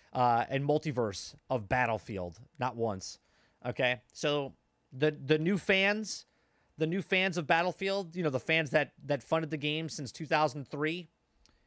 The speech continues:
you know, the fans that, that played it so much all these years, yeah, that's, I'm, I'm done. I'm sure the, there's still gonna be a, a group of people that still play it 'cause those are the diehard fans now.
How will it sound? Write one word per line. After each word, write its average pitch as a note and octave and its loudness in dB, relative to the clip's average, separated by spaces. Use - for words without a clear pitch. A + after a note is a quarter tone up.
you - -4
know, D#3 4
the B2 -2
fans D3+ 0
that, C#3+ 2
that D3 0
played D#3+ 2
it C#3 -4
so D#3 2
much D3+ 2
all D3+ 2
these D3 -4
years, E3 -6
yeah, B2 -2
that's, C#3 -4
I'm, C#3 -2
I'm C#3 -4
done. A#2 0
I'm D3+ 0
sure G3+ 2
the, F3+ 2
there's D#3 -2
still F#3+ -4
gonna F3+ -2
be E3 -4
a, D#3 4
a D3 2
group D#3+ -4
of E3 -6
people - -4
that D#3 2
still F3+ -2
play F3 2
it F3 -4
'cause C#3 0
those C#3 2
are D3 0
the C#3 2
diehard C#3 4
fans D3+ -2
now. D#3+ 0